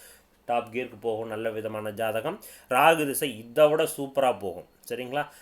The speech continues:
So, சந்திர திசை ஓரளவுக்காக நார்மல் தான். செவ்வாய் திசையிலேருந்து சூப்பரா போகக்கூடிய ஒரு ஜாதகம் தாங்க இது. சரிங்களா? இப்ப இந்த ஜா-, இந்த வீடியோலேருந்து நம்ம என்ன தெரிஞ்சுக்கிறோம்? So, வெளிநாட்டு யோகம் அப்படிங்கிறதை தாண்டியும் வெளிநாட்டு அவயோகமும் உண்டு.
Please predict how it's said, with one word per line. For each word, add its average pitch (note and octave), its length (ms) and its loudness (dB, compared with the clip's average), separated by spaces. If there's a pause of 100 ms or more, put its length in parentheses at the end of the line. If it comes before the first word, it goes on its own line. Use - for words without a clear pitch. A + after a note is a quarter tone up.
So, B2 220 -4
சந்திர E3 420 6
திசை D#3 240 0
ஓரளவுக்காக C#3 840 6 (320)
நார்மல் C3+ 420 0
தான். E3+ 220 2 (320)
செவ்வாய் F3 460 6
திசையிலேருந்து C#3 460 -2
சூப்பரா C#3+ 280 2
போகக்கூடிய A#2 460 0
ஒரு G#2+ 180 -4
ஜாதகம் A2+ 440 2
தாங்க G2+ 300 -6
இது. D2+ 200 -16 (160)
சரிங்களா? C3+ 360 -4 (260)
இப்ப C#3+ 260 0 (120)
இந்த C3 260 -4
ஜா-, C3 260 4
இந்த B2+ 180 0
வீடியோலேருந்து C#3+ 540 2
நம்ம C3 180 -2
என்ன C3+ 100 -2
தெரிஞ்சுக்கிறோம்? A#2+ 560 -4
So, B2 120 -8
வெளிநாட்டு C#3+ 680 -2
யோகம் C3 600 0
அப்படிங்கிறதை A#2 600 -6
தாண்டியும் A#2+ 460 -4 (220)
வெளிநாட்டு F#3 840 -2
அவயோகமும் F#3+ 840 2
உண்டு. B2+ 560 -2